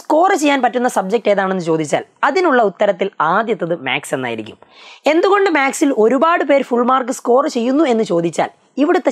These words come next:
ചാപ്റ്റേഴ്സ് ഒക്കെ വളരെ സിമ്പിളാണ്, കൺസെപ്റ്റുകളൊക്കെ വളരെ കൃത്യമായിട്ട് മനസ്സിലാക്കി പഠിക്കാൻ പറ്റുന്നതുമാണ്. നിങ്ങൾക്കും പ്ലസ് വൺ മാത്സിൽ വളരെ അടിപൊളിയായിട്ട് ഫുൾ മാർക്ക് സ്കോർ ചെയ്യാൻ പറ്റും. അതിന് നിങ്ങളുടെ മുമ്പിലുള്ള കടമ്പകളിൽ ആദ്യത്തതാണ് ഓണം എക്സാം. അപ്പോൾ ഓണം എക്സാമിന് മാത്തമാറ്റിക്സ്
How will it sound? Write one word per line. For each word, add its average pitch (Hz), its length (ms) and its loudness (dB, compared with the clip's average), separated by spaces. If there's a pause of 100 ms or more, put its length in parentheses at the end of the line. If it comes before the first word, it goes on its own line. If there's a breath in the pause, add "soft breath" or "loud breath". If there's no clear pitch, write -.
ചാപ്റ്റേഴ്സ് 180 440 0
ഒക്കെ 165 160 -2
വളരെ 156 300 2
സിമ്പിളാണ്, 143 420 -2 (320 loud breath)
കൺസെപ്റ്റുകളൊക്കെ 196 800 -2
വളരെ 156 180 0 (100)
കൃത്യമായിട്ട് 165 600 -2
മനസ്സിലാക്കി 175 580 -2
പഠിക്കാൻ 143 340 -4
പറ്റുന്നതുമാണ്. 117 540 -12 (520 loud breath)
നിങ്ങൾക്കും 403 400 2
പ്ലസ് 294 240 0
വൺ 320 160 0
മാത്സിൽ 254 360 0
വളരെ 240 260 2
അടിപൊളിയായിട്ട് 214 500 0
ഫുൾ 185 180 0
മാർക്ക് 196 260 -4
സ്കോർ 180 220 0 (100)
ചെയ്യാൻ 156 260 -2
പറ്റും. 120 220 -6 (480 loud breath)
അതിന് 381 280 4
നിങ്ങളുടെ 370 480 4
മുമ്പിലുള്ള 302 460 2
കടമ്പകളിൽ 240 480 0 (280)
ആദ്യത്തതാണ് 185 580 -2 (220)
ഓണം 165 280 0
എക്സാം. 101 220 -10 (500 loud breath)
അപ്പോൾ 381 180 2 (140)
ഓണം 403 280 2
എക്സാമിന് 302 480 0 (160)
മാത്തമാറ്റിക്സ് 262 640 -2